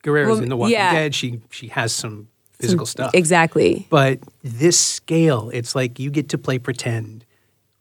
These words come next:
Speaker 1: as, uh, as a superhuman.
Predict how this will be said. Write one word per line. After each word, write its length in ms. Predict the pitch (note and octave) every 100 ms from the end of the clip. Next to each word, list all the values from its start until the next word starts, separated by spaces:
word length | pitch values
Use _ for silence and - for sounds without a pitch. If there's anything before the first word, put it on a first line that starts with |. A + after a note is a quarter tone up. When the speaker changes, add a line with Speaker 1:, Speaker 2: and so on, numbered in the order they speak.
| _ _ _ _ _ _ -
Speaker 1:
as, 500 | C#3+ E3 C#3+ - - _ _ -
uh, 160 | - -
as 200 | D#3 D3
a 100 | C#3+
superhuman. 840 | - - - F3 E3+ D3+ A#2 G2+